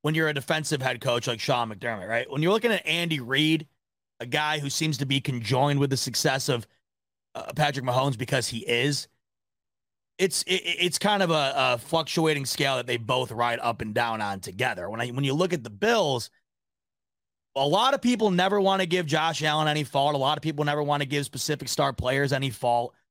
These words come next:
So, okay, let's blame Sean McDermott. But when things go well,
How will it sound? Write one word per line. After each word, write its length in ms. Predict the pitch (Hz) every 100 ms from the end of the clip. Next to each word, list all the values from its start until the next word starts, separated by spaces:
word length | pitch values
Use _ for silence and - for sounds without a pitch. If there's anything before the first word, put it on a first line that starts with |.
| _ -
So, 360 | 139 127 131 143
okay, 280 | 156 127 123
let's 180 | 131
blame 240 | - 131 127
Sean 300 | - 120 117
McDermott. 400 | 104 156 110 - _ _ _ _ _
But 240 | 175 165 - _
when 240 | 156 165
things 320 | 156 190 190 135
go 200 | 175 147
well, 560 | 123 202 156 143 156